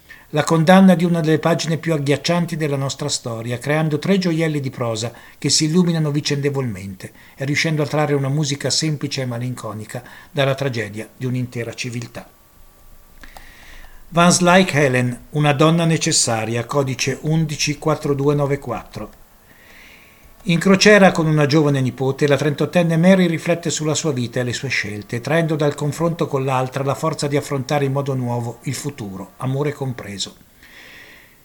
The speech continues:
Emilio attribuisce a questo rapporto un significato che l'indole morale della ragazza non sa sostenere. L'amico Balli viene coinvolto nella vicenda e Angiolina ne diventa l'amante.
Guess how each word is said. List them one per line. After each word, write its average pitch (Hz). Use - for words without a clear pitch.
Emilio 196
attribuisce 175
a 165
questo 170
rapporto 180
un 156
significato 160
che 147
l'indole 139
morale 131
della 123
ragazza 120
non 120
sa 117
sostenere. 101
L'amico 131
Balli 185
viene 170
coinvolto 147
nella 135
vicenda 120
e 123
Angiolina 143
ne 170
diventa 131
l'amante. 104